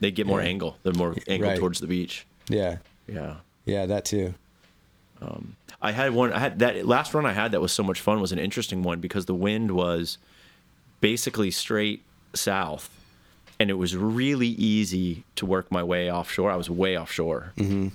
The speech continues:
Speaker 1: And then coming back in was, like, I ended up,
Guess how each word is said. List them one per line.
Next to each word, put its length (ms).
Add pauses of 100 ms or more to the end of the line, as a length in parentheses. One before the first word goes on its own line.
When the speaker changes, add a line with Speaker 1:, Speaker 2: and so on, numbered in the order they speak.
(280)
Speaker 1:
And 180
then 380 (120)
coming 320
back 300
in 260
was, 440 (300)
like, 240
I 120
ended 160
up, 160